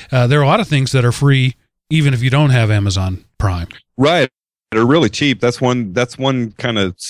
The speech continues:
Speaker 2: uh, perk of buying stuff on Amazon is that they don't seem to, you know, rape you on <laughs> shipping. You know, like, if you buy something off of eBay or, or somewhere else, you know,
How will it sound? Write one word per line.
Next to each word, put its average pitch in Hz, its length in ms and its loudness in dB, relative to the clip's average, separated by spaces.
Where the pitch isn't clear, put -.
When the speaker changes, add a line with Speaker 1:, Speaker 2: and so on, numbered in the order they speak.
Speaker 2:
uh, 90 200 -2
perk - 600 -6
of 95 400 -4
buying 101 300 -2
stuff - 260 -4
on 98 140 -2
Amazon 98 480 0
is 95 100 -6
that 98 300 -6
they 113 100 0
don't 120 340 -4
seem 120 280 -2
to, 92 500 -2
you 101 120 -4
know, 98 140 2
rape 117 260 0
you 98 280 0
on 92 180 0
<laughs> - 140 -2
shipping. - 420 -4
You 113 80 -4
know, 117 120 2
like, 110 220 0
if 113 140 -6
you 110 80 -4
buy 104 180 0
something 104 320 -8
off 101 220 -2
of 98 100 -4
eBay 101 640 2
or, 90 420 0
or 95 140 0
somewhere 98 320 -2
else, 110 300 0
you 98 80 -2
know, 95 100 0